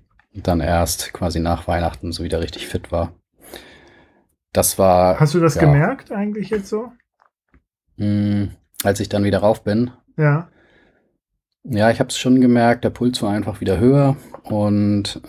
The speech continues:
Speaker 1: äh, was so ein bisschen geholfen hat, ich hatte dann zwei Tage hintereinander jeweils hundert Kilometer gemacht,
Speaker 2: Mhm.
Speaker 1: Hamburg, Kiel und zurück. Danach war's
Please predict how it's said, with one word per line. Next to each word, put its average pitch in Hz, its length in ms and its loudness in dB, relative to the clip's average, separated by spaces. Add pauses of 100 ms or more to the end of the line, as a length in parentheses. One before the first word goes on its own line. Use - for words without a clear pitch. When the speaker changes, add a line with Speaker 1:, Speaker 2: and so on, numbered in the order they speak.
Speaker 1:
äh, 98 360 -2 (480)
was 101 200 0
so 107 80 -2
ein 98 80 0
bisschen 113 320 2
geholfen 107 400 2
hat, 98 120 -2
ich 92 100 -6
hatte 101 160 -2
dann 95 340 -2 (260)
zwei 92 580 0
Tage 95 360 -2
hintereinander 95 640 0
jeweils 90 380 0
hundert 98 260 -2
Kilometer 104 420 -6
gemacht, 110 420 -6 (160)
Speaker 2:
Mhm. - 20 -20
Speaker 1:
Hamburg, 143 320 6
Kiel 107 300 -6
und 98 140 -4
zurück. 92 360 -6 (880)
Danach 101 440 0
war's 113 220 2